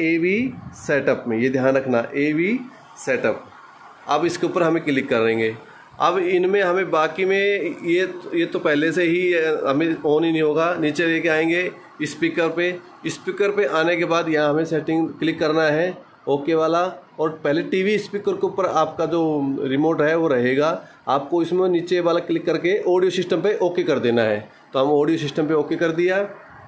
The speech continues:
इसके बाद आता है नीचे एक और ऑप्शन headphone audio out, इसके ऊपर click करना है। तो अ-, अगर आपका headphone पे रहे या subwoofer पे रहे तो आपको कर देना है audio out के ऊपर setting।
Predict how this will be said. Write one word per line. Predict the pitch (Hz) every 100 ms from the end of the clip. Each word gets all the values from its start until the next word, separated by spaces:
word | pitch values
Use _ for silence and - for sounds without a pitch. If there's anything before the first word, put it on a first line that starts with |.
| - - - - -
इसके | 147 196
बाद | 196 196
आता | 190 190
है | 202
नीचे | 185 196
एक | 190
और | 180
ऑप्शन | 185 180 196 226 233 - - -
headphone | 131 165 170 180 214 220 - 165
audio | 175 175 170
out, | 135 117 - - - 151
इसके | 147 175
ऊपर | 175 180
click | 175 175
करना | 185 175 175
है। | 160 190 196 - - - - - - 160
तो |
अ-, | 165 175
अगर | 165 165 185
आपका | 175 170 170 185 170 180
headphone | 139 127 143 147 151 165
पे | 165 175
रहे | 151 156 170
या | 165 160
subwoofer | 151 156 143 156 151 160
पे | 156
रहे | 156 135 151 175 175 - -
तो | 165
आपको | 135 147 151 170
कर | 151 143
देना | 156 156
है | 147 196 -
audio | 175 175 175 175
out | 147 147
के | 147
ऊपर | 143 214
setting। | 214 160 135 123